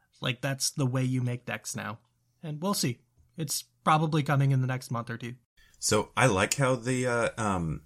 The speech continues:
Speaker 2: how Arena does it, where, you know, you getting those credits and being able to do that instead of having the, but so, so I'm confused in, in kind of what you said. So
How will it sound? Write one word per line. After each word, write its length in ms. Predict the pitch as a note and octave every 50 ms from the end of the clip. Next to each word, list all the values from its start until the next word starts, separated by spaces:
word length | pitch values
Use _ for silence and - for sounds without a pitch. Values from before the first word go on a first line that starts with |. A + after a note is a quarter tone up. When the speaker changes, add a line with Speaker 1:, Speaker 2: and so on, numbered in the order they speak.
| - -
Speaker 2:
how 180 | A2+ G#2+ F#2+
Arena 300 | F2+ G2+ G#2+ A2 A#2 A2+
does 220 | G#2 A#2 A#2 A#2 B2
it, 160 | B2 A#2 - -
where, 480 | F2+ F#2+ F#2 F#2 F2+ F2 F2 F2 - - _ _ _ _ _ _ _ -
you 120 | G#2+ G2+
know, 60 | F#2+
you 180 | F#2 F#2 G2 - - F2
getting 220 | G2+ G2 G2 F#2+
those 180 | F#2 F2+ E2+ -
credits 360 | - E2+ E2+ F2+ F#2+ - -
and 120 | F2+ E2
being 160 | D2+ F2+ F2 F2
able 160 | E2+ E2+ D#2
to 40 | D2+
do 140 | D#2+ E2
that 180 | D#2 F2+ F#2+ -
instead 220 | E2 - - F2+
of 80 | E2+ D2+
having 360 | F2+ F2 D#2+ D#2 E2+ E2+ D#2+
the, 420 | D2+ E2+ E2 E2 D#2+ D#2+ D#2 D#2 - _ _ _ _ _ _ _ -
but 220 | G#2 - - - _ -
so, 300 | - - - A#2+ G#2 - -
so 140 | - A2 -
I'm 80 | A#2 C3
confused 560 | - A#2 F#2+ - G#2+ G2 E2+ D2+ - - - _ -
in, 340 | - G2 F2+ F2 D#2+ C#2 -
in 160 | - F2+ E2+ D#2+
kind 160 | - F#2 F2+
of 100 | D#2+ E2
what 120 | E2+ E2
you 80 | F2 D#2+
said. 320 | - - D#2 D2+ C#2+ - - -
So 420 | - - G#2+ F#2+ F2+ E2+ D#2+ -